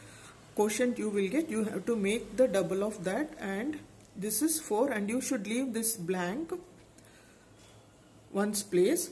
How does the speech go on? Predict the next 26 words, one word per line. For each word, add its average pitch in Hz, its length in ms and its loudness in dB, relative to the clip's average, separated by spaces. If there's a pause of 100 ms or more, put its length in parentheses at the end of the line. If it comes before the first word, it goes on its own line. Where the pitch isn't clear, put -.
and 233 200 4
you 269 140 8
should 311 240 6 (420)
go 233 160 6
on 294 300 4
trying 226 480 2
for 214 300 0
the 262 160 6
number 220 480 2
what 202 240 0
has 170 220 -2
to 285 100 -2
come 175 260 -4
here. 180 300 -2 (720)
So, 240 520 2 (380)
and 226 200 2
you 277 100 4
have 269 160 0
to 311 140 4
select 262 420 2
the 302 100 6
number 240 360 4
here 240 320 4
also 294 540 0 (520)
a 214 100 0
square 196 520 4